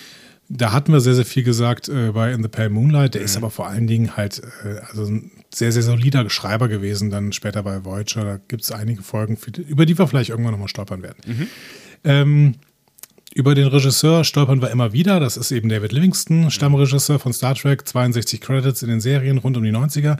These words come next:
Speaker 1: War auch leitender Produzent, äh, ab T N G schon.
Speaker 2: Mhm.
Speaker 1: Und, äh, wir haben zuletzt Doktor Bashir, I Presume, von ihm gesprochen.
Speaker 2: Ja. Das ist
Speaker 1: Und er
Speaker 2: nicht
Speaker 1: kam
Speaker 2: lange
Speaker 1: auch schon
Speaker 2: her.
Speaker 1: in einem Mys-, er kam auch schon in Mysterium vor.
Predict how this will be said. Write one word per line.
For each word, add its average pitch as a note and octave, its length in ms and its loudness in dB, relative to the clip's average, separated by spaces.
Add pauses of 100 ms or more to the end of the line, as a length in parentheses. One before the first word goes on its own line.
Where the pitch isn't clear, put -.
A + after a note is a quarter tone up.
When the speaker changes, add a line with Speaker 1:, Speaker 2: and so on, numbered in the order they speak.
(560)
Speaker 1:
War C3+ 240 2
auch D#3 160 2
leitender C#3 360 4
Produzent, C#3+ 680 2
äh, C#3+ 320 6
ab - 320 -4
T C#3+ 180 4
N C#3 120 6
G C3+ 220 2
schon. D3+ 280 4
Speaker 2:
Mhm. B2+ 360 -2 (320)
Speaker 1:
Und, C3 340 4
äh, A#2+ 220 0
wir A2 120 2
haben C#3 100 2
zuletzt B2+ 540 -4
Doktor A#2+ 240 -4
Bashir, C3 340 0
I D#3+ 60 -6
Presume, F3+ 340 4
von C3 160 0
ihm G2 100 -6
gesprochen. - 480 -12
Speaker 2:
Ja. C3+ 460 -8 (1400)
Das G#2 220 -12
ist C#3 120 -12
Speaker 1:
Und D#3 100 2
er - 20 4
Speaker 2:
nicht D3+ 100 2
Speaker 1:
kam E3 140 4
Speaker 2:
lange F#3+ 60 0
Speaker 1:
auch D#3 100 2
schon D#3 100 2
Speaker 2:
her. D#3+ 80 2
Speaker 1:
in C#3 80 8
einem C#3 120 8
Mys-, - 200 0 (180)
er B2+ 140 -4
kam F#3 220 2
auch F3 60 -2
schon F3 180 2
in D#3+ 100 4
Mysterium C#3+ 480 0
vor. F#2 260 -14